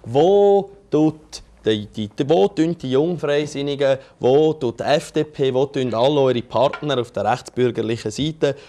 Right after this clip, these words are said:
wo setzen die sich dafür ein,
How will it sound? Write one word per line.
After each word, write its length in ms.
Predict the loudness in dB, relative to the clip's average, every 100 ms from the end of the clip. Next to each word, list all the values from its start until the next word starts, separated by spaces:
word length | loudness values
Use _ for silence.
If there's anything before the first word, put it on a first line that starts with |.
| -18
wo 440 | -2 2 6 6 4 -2
setzen 440 | -4 -2 -2 -4 -8 -8
die 260 | -10 -2 0
sich 280 | 0 -4 -4
dafür 360 | -6 -4 -4 -4
ein, 240 | -4 -6